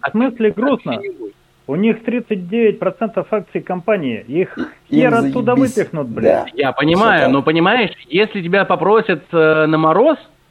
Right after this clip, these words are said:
Speaker 2: и очень сильно попросят, э, понимаешь, э, в, насколько мне известно, в C D Проджекте не работает, э, Венедиктов, главред их Москвы, который, э, когда аукционеры хотели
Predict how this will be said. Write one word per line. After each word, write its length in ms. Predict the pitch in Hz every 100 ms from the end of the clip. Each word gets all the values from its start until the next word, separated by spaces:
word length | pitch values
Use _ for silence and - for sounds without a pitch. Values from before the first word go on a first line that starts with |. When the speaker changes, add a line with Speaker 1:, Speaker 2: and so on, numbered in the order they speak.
| _ _
Speaker 2:
и 600 | 139 156 156 156 151 143 - _ -
очень 340 | 170 165 175 165
сильно 240 | 220 151
попросят, 520 | 117 135 165 139 107
э, 80 | 123
понимаешь, 280 | 165 247 294 - - -
э, 380 | 180 185 180 180 160 120 98 - 98 - - - 180 _
в, 420 | 170 208 208 202 190
насколько 340 | 190 277 277
мне 140 | 247 220
известно, 540 | 302 302 220 151 - _ -
в 40 |
C 80 | 214
D 100 | 202
Проджекте 800 | 233 339 262 226 170 131 104 120 _ _ -
не 180 | 180
работает, 720 | 220 233 320 320 233 202 175 -
э, 720 | 165 156 147 143 143 139 135 131
Венедиктов, 720 | 190 220 214 262 170 135 107
главред 480 | 120 156 175 190 175
их 120 | 160
Москвы, 380 | 156 185 180 220
который, 460 | 151 147 170 160 147
э, 180 | - 135
когда 260 | 156 170
аукционеры 500 | 135 139 190 190 143
хотели 420 | 117 156 165 151